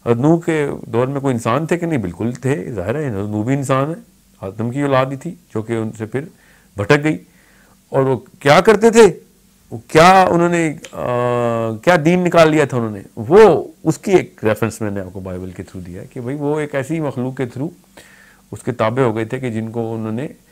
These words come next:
अ, उनके इल्म की क्रेडिबिलिटी और उनके मोजज़े दिखा दिखा के वो उन, उन, उन इंसानों को बताते रहते कि हमारे पास है, असल में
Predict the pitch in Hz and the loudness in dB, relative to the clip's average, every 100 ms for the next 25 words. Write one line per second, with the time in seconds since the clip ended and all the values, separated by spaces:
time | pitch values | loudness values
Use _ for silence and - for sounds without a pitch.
0 | _ _ _ - 104 101 95 95 - - | _ _ _ -8 -4 -4 -4 -6 -8 -8
1 | 123 107 107 - 127 131 120 117 113 104 | -8 -6 -8 -6 -4 -4 -4 -4 -2 -2
2 | 101 104 104 110 107 107 104 104 123 117 | -4 -6 -4 -4 -4 -6 -8 -4 -4 -4
3 | 120 101 107 104 95 101 101 104 101 98 | -6 -6 -8 -8 -6 -8 -6 -8 -8 -10
4 | 98 - - 110 110 110 110 98 104 101 | -12 -16 -14 -12 -10 -8 -8 -8 -8 -8
5 | 104 101 90 92 87 95 90 95 107 95 | -8 -10 -12 -14 -12 -12 -12 -12 -12 -12
6 | 90 92 - 92 98 92 101 95 90 | -12 -12 -12 -14 -12 -14 -14 -12 -12